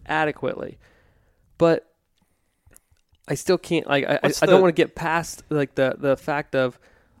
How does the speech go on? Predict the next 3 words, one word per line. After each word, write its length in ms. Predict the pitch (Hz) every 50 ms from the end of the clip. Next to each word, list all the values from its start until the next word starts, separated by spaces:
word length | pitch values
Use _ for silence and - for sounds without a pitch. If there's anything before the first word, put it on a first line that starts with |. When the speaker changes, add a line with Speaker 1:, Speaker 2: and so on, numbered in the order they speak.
| _ _ _ _ _ _ _ _ _ _ _ _ _ _ _ _ _ _ _ _ _ _ _ _ _ _ _ _ _ -
Speaker 1:
the 100 | 147 139
height 480 | - - - - 180 196 160 - _ - -
of 340 | - 156 147 143 123 -